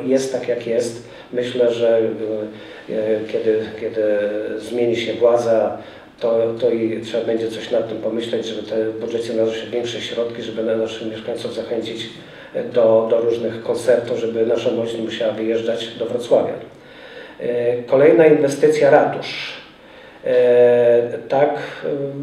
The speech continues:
myślę, że, e, też pozytywnie oceniam, choć nie do końca wykończenie. No, te boksy, e, ze szkła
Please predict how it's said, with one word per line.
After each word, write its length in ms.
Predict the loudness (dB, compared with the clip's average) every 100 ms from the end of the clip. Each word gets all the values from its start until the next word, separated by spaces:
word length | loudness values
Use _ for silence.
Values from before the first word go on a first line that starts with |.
| -4
myślę, 220 | -2 -2
że, 120 | -2
e, 280 | 0 4 4
też 360 | 6 4 4 -2
pozytywnie 520 | 2 4 4 4 4
oceniam, 340 | 6 6 6
choć 240 | 4 0 6
nie 100 | 8
do 100 | 8
końca 420 | 8 4 6 4
wykończenie. 760 | 4 2 2 4 6 6 6 6
No, 180 | 4
te 420 | 4 6 8 8 2 -8 -8 6
boksy, 540 | 8 6 2 4 4 2 -10 -12 -4
e, 240 | 0 2
ze 160 | 2 0
szkła 460 | -2 6 8 6